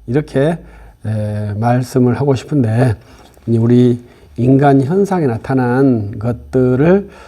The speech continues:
어, 평가를 해야 되기 때문에 그것이, 어, 쉽지 않은 것 같아요. 인간은 사례가 정확하지 않거든요. 모든 한 사람의 사례가 개별자고, 한 사람의 사례,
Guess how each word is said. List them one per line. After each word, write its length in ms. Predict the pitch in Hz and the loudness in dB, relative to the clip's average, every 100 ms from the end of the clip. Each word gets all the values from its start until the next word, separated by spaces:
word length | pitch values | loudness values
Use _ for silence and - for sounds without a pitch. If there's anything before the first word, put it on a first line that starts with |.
| - _ - | -20 _ -12
어, 180 | 104 98 | -10 -2
평가를 400 | 202 220 226 143 | 2 4 4 2
해야 140 | 147 | 2
되기 220 | 139 113 | 0 -4
때문에 720 | 117 123 139 104 107 127 120 104 - - | -4 -4 -4 -4 -4 -2 -4 -8 -14 -8
그것이, 480 | 120 104 139 185 185 - - - | -6 -2 0 0 -4 -20 -20 -10
어, 160 | 107 104 | -8 -6
쉽지 760 | - 185 135 139 151 131 98 85 - _ - | -4 -2 2 4 4 2 -2 -12 -20 _ -4
않은 260 | 113 120 | 0 2
것 160 | 165 156 | 2 0
같아요. 540 | 117 110 107 104 90 78 - _ _ _ _ _ _ - _ _ - - - - | -2 -4 -4 -4 -6 -12 -20 _ _ _ _ _ _ -20 _ _ -18 -18 -10 0
인간은 800 | 131 139 147 127 127 135 117 104 - _ - | 4 4 4 2 2 2 0 -6 -16 _ -12
사례가 760 | - 185 151 107 110 113 113 | -4 -2 0 -2 -4 -6 -8
정확하지 440 | - - 139 165 135 | -8 -8 -4 -4 -4
않거든요. 640 | 104 - 131 113 123 147 - - - - _ | -4 -4 -4 -2 -2 -4 -8 -20 -20 -20 _
모든 420 | 123 143 170 151 107 - - _ | -4 -2 2 0 0 -8 -20 _
한 240 | - 180 190 | -2 2 4
사람의 560 | 185 185 165 170 170 | 4 4 4 4 2
사례가 680 | 143 156 151 143 151 175 175 - _ _ _ _ _ - | 0 -2 0 0 0 0 -4 -14 _ _ _ _ _ -8
개별자고, 600 | - 127 135 135 127 151 | 0 2 4 2 2 2
한 260 | 131 160 | 0 -4
사람의 280 | 160 165 139 | 0 2 2
사례, 420 | 127 139 131 135 | 2 -2 -2 -2